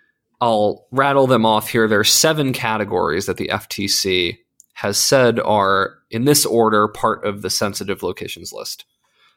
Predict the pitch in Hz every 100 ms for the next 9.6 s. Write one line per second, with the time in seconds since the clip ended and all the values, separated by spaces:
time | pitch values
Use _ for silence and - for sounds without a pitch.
0 | _ 113 127 117 - 147 127 110 95 98
1 | 104 - 67 85 104 - - _ _ _
2 | _ _ _ _ _ _ _ _ _ _
3 | _ 117 101 - - 104 - 101 98 120
4 | 135 131 123 110 98 87 90 - 131 123
5 | 120 120 117 107 104 101 - 110 107 101
6 | 107 104 98 - - _ - 101 - 104
7 | 104 98 98 - _ _ _ _ _ _
8 | - - - 113 101 107 - - 90 -
9 | - - - - -